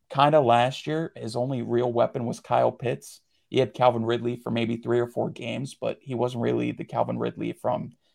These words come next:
twenty eighteen and twenty nineteen. He's worked with a tight end heavy system, which Indianapolis runs. He has a better running back than he's ever had is, in his entire career. I don't think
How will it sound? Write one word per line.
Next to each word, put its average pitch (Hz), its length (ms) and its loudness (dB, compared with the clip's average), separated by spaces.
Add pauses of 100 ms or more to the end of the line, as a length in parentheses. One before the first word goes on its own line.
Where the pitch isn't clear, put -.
(120)
twenty 120 260 0
eighteen 120 280 -2
and 120 100 -6
twenty 120 200 -6
nineteen. 120 540 -4 (680)
He's 113 180 0
worked 135 240 2
with 131 380 4 (100)
a 110 80 -6
tight 123 240 0
end 123 160 0
heavy 127 280 -4
system, 127 420 -6
which 113 280 -6
Indianapolis 117 640 0
runs. 120 380 2 (420)
He 127 80 4
has 127 120 6
a 123 40 6
better 135 380 6
running 127 340 6
back 139 280 2
than 120 120 -2
he's 117 240 -2
ever 127 240 0
had 123 400 2
is, 117 260 -8 (220)
in 123 100 -2
his 117 320 -4
entire 135 440 -2
career. 117 300 -4
I 120 100 4
don't 120 180 -2
think 120 240 -6